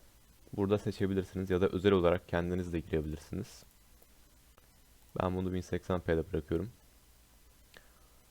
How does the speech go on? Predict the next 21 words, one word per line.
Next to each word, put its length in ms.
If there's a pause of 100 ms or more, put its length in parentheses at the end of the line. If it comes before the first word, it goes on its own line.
(440)
Onun 240
haricinde 720
buna 180
gerek 280 (100)
yok. 460 (220)
Filtreler 580
kısmına 360
da 80
girmeyeceğim. 540 (160)
Bu, 180
buraya 220
çok 280
girmeyin, 320
gerek 300
yok. 220 (1040)
Ve 240
asıl 300
önemli 320
olaya 280
geliyoruz 460
şimdi, 280